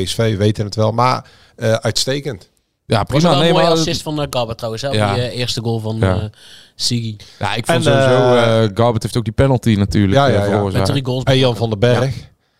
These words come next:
Speaker 2: Ah, die is, eh, die is echt goed.
Speaker 1: Weet je wat ik dan weer mooi vind, hè, Dennis?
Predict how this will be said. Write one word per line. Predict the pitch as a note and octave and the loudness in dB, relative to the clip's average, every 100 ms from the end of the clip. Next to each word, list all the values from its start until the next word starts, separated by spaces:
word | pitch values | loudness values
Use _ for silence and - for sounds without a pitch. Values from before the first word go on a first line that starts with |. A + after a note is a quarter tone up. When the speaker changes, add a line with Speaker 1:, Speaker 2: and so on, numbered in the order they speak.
| _ _ _ _ _ | _ _ _ _ _
Speaker 2:
Ah, | - A2 | -6 -2
die | G#2 G2+ | 0 2
is, | G2 - | 0 0
eh, | G2+ G2 F#2+ F#2 F#2 _ _ _ _ _ _ _ _ _ _ _ _ _ _ _ | 2 2 2 0 -2 _ _ _ _ _ _ _ _ _ _ _ _ _ _ _
die | G2+ | -2
is | F#2 | -2
echt | F#2 | -4
goed. | - F#2 - _ _ _ _ | -2 -4 -6 _ _ _ _
Speaker 1:
Weet | A2+ A2+ | 0 0
je | C#3+ | 2
wat | |
ik | A#2+ | 2
dan | B2 | 2
weer | A#2 | 2
mooi | C3 C#3 | 2 0
vind, | G2+ F2+ | 0 -2
hè, | |
Dennis? | F2 F2+ F#2+ A#2+ | -2 -2 -4 -6